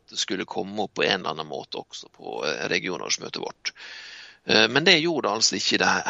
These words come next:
hele tatt. Det ble ikke nevnt når samtalen ble, eh, ordet ble gitt fritt til samtale, så, så, så var, holdt de seg til temaet, og det var en veldig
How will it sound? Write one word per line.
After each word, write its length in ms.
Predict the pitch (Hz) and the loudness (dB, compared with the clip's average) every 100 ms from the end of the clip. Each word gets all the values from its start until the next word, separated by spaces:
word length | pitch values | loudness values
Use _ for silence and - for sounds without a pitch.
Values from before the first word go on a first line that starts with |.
| 101 | 2
hele 180 | 92 - | 2 -2
tatt. 160 | - - | -8 -4
Det 80 | |
ble 80 | 143 131 | -2 -2
ikke 160 | 110 110 | 0 0
nevnt 560 | 101 123 _ _ 107 | 0 -6 _ _ -12
når 240 | 107 104 110 | -6 -2 -2
samtalen 800 | 110 - 117 101 92 90 90 95 | -2 0 0 0 -4 -6 -6 0
ble, 180 | 98 92 95 92 | 2 2 2 2
eh, 720 | 90 90 85 87 85 87 80 85 | 2 0 -2 -2 -4 -6 -6 2
ordet 240 | 120 98 | 2 6
ble 140 | 98 98 | 6 6
gitt 160 | - | 2
fritt 160 | 110 - | -4 -2
til 80 | 101 | 0
samtale, 480 | 104 127 110 135 | 0 4 6 6
så, 220 | - 160 127 - - - _ | 4 4 2 -4 -12 -16 _
så, 280 | - 151 135 - | 0 4 4 4
så 160 | 147 | 2
var, 240 | 170 160 - 190 | 8 6 8 4
holdt 240 | 170 - | 6 6
de 80 | 117 | 6
seg 160 | 107 | 4
til 300 | - 110 107 - | 2 -2 -2 -8
temaet, 480 | - 160 113 101 151 | 2 2 4 4 4
og 80 | 175 | 2
det 160 | - 117 | 2 4
var 80 | |
en 160 | 113 117 | 2 0
veldig 240 | 131 117 | -2 -4